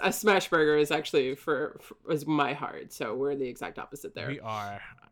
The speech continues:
Speaker 2: I need, like, a nice big, like, I guess that's what I grew up. My grandma used to make, like, the big fat juicy burgers and stuff.
Speaker 1: Mm, mm, yeah.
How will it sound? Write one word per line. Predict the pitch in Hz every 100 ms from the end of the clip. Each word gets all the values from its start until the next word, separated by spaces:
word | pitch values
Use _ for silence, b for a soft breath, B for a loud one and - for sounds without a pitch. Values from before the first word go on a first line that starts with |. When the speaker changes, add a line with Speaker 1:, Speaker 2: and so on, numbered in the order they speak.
| _ _
Speaker 2:
I | 143
need, | 196 233
like, | 226
a | 180
nice | 147 151 131
big, | 117 123 127 123
like, | 135 123
I | 143
guess | 180 175
that's | 156
what | 147
I |
grew | 131 110
up. | 98
My | 117
grandma | 131 151
used | 143
to | 123
make, | 113
like, | 107 95
the | 104
big | 110 101 -
fat | 104 98
juicy | 110 98 92
burgers | 98 90 95 95
and | 107
stuff. | - 104 98 - _ _ _ _ _
Speaker 1:
Mm, | 175 180 151 139 135 -
mm, | 151 151 147 143 139 135 139
yeah. | - 151 143